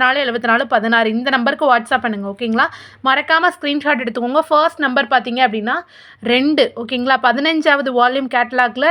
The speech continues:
ரெண்டாவது நம்பர் தான் பார்த்துருக்கோம். ரொம்ப சூப்பரான குவாலிட்டி. ஒரு ராமா, ஒரு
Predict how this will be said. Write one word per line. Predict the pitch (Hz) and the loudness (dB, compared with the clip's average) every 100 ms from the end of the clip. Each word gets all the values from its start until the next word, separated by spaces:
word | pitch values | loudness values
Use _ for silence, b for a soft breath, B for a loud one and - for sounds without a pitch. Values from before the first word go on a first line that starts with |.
| 320 | 2
ரெண்டாவது | 240 233 277 247 | 0 2 2 0
நம்பர் | 226 226 | 0 0
தான் | 240 254 | 0 0
பார்த்துருக்கோம். | 233 214 220 247 285 254 | 0 0 -4 -2 -2 -2
ரொம்ப | 247 285 320 | -4 -4 -4
சூப்பரான | 269 226 262 262 247 | -4 -2 0 0 0
குவாலிட்டி. | 240 226 233 311 359 B B | 0 0 -4 -6 -8 B B
ஒரு | - 254 311 | -4 0 2
ராமா, | 262 233 277 294 294 220 - _ _ | 2 2 2 2 2 -2 -12 _ _
ஒரு | 240 240 | -4 -2